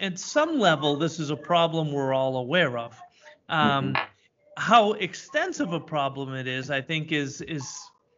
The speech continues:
Speaker 1: is somewhat shocking. So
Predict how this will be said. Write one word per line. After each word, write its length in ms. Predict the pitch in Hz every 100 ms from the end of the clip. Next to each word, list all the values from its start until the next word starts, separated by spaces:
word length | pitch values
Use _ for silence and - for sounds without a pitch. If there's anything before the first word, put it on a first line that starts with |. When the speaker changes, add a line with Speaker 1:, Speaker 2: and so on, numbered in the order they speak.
| _
Speaker 1:
is 160 | - 151
somewhat 400 | 247 269 254 170
shocking. 640 | - - 240 226 - 107 - _ _ - _
So 500 | - 202 202 196 -